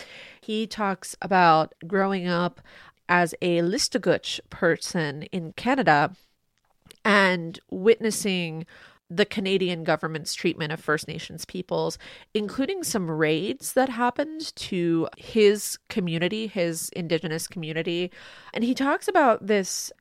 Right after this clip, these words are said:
filmmaker who captured one of the raids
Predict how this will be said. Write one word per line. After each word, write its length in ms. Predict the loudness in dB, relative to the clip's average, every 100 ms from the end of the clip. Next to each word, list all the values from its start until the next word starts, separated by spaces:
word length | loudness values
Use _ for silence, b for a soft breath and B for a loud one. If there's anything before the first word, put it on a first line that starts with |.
| _
filmmaker 960 | 0 0 2 -2 0 0 2 0 -4 -10
who 580 | -6 -2 0 0 -2 -6 -12
captured 800 | -8 -6 -6 -2 4 4 4 -2 _ -12
one 260 | -2 2
of 120 | 2 2
the 100 | 2
raids 720 | 4 2 0 -2 -6 -10